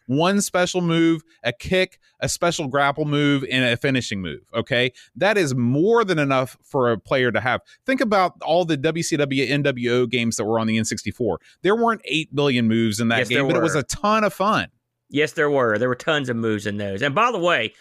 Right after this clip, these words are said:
Speaker 2: remember when you talked about Marty Jannetty earlier? And it was proven that you, not only you're not a wrestling fan, but you, but you don't know what you're talking about. This is the difference between me and you when it comes to wrestling games.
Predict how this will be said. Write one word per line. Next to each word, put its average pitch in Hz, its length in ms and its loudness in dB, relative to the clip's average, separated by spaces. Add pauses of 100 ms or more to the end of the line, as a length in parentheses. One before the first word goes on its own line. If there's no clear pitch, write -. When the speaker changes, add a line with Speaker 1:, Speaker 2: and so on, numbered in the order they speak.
(120)
Speaker 2:
remember 294 320 0
when 277 140 -4
you 226 100 -4
talked 214 260 0
about 165 120 0
Marty 156 320 2
Jannetty 147 480 0
earlier? 151 540 2 (340)
And 160 120 0
it 214 60 0
was 185 120 -2
proven 269 420 0
that 160 100 0
you, 170 100 0
not 220 140 2
only 247 220 2
you're 180 120 2
not 190 180 2
a 165 60 2
wrestling 165 420 0
fan, 127 360 0
but 139 160 -2
you, 160 240 -4
but 151 360 -6
you 170 60 2
don't 190 120 0
know 185 60 2
what 170 100 0
you're 127 60 -14
talking 160 300 0
about. 107 400 -2 (440)
This 240 240 0
is 269 100 -8
the 240 80 0
difference 226 320 0
between 190 260 -6
me 175 200 2
and 160 100 -4
you 170 160 2
when 143 100 2
it 127 40 0
comes 143 220 -2
to 139 60 -8
wrestling 139 420 -2
games. 101 360 -6